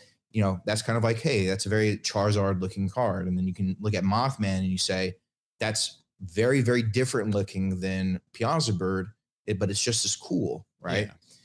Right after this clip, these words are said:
Speaker 1: Um, and so color, shape, size, um, lore, these are all, like, degrees of freedom and design
Speaker 2: <laughs>
Speaker 1: where I'm like, "I want,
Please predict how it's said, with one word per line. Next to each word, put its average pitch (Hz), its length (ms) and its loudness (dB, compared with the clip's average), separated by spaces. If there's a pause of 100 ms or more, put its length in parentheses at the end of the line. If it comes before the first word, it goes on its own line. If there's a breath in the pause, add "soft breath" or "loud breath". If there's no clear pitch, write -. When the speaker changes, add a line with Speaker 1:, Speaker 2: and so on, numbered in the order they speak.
(360 soft breath)
Speaker 1:
Um, 92 460 0 (560)
and 104 120 2
so 113 460 2 (800)
color, 156 580 2 (480)
shape, - 480 0 (760)
size, 123 720 -2 (680)
um, 95 400 2
lore, 110 640 0 (380)
these 101 160 2
are 107 120 4
all, 113 280 4
like, 95 260 -2 (240)
degrees 101 480 2
of 101 100 0
freedom 101 420 0
and 98 100 2
design 92 560 -2
Speaker 2:
<laughs> - 340 -16
Speaker 1:
where 101 120 0
I'm 101 80 2
like, 98 180 2 (120)
"I 131 80 2
want, 110 440 2